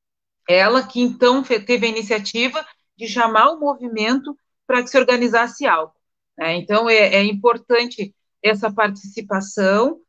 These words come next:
e essa exemplificação, né? Tem outros nomes também que, se eu for me estender, eu vou passar todo o programa comentando, né?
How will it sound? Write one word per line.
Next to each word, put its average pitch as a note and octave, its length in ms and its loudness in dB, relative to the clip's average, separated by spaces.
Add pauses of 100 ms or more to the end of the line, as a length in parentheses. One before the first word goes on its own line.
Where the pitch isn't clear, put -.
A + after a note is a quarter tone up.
(180)
e A#3 220 0
essa A#3 240 2
exemplificação, A3+ 960 -2
né? D#3+ 280 -10 (520)
Tem E4 160 -2
outros E4+ 340 -2
nomes A3+ 360 0
também G3+ 520 -4
que, F3 320 -8
se - 160 -4
eu G3+ 120 0
for A3 160 2
me A3+ 100 -4
estender, G#3+ 480 2
eu B3+ 140 2
vou B3+ 100 0
passar B3 400 -2
todo C4 240 2
o B3 60 -8
programa B3 600 2 (220)
comentando, A3+ 640 2
né? E3 260 -4